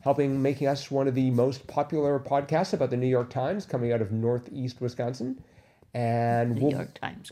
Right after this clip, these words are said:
Speaker 2: crossword.
Speaker 1: Yes, indeed.
Speaker 2: <laughs> There might be other New York Times, um, podcasts
Speaker 1: Oh, there might be.
Speaker 2: coming out
Speaker 1: Coming
Speaker 2: of
Speaker 1: out of Northeast
Speaker 2: northeastern,
Speaker 1: Wisconsin.
Speaker 2: uh, but, but we're the one that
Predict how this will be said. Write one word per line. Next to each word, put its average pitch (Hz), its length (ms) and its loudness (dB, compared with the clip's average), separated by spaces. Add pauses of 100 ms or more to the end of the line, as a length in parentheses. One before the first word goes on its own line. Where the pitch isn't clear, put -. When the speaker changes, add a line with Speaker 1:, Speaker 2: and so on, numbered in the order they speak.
Speaker 2:
crossword. - 500 -8 (560)
Speaker 1:
Yes, 123 480 0 (260)
indeed. 110 1160 0
Speaker 2:
<laughs> - 640 -14
There 196 180 0
might 202 340 0
be - 160 -4
other - 280 -4
New - 140 -8
York - 320 -10
Times, - 760 -14 (720)
um, - 260 -12 (680)
podcasts - 760 -14
Speaker 1:
Oh, 127 80 0
there 104 160 -2
might 95 220 -4
be. 139 280 -6 (600)
Speaker 2:
coming - 340 -10
out - 60 -6
Speaker 1:
Coming 131 240 6
Speaker 2:
of - 40 8
Speaker 1:
out 117 40 6
of - 40 2
Northeast 147 540 6
Speaker 2:
northeastern, 131 300 0
Speaker 1:
Wisconsin. 120 380 -4
Speaker 2:
uh, - 100 -10
but, - 340 -10
but - 180 -10
we're 160 220 -4
the - 60 -10
one - 380 -14
that - 120 -16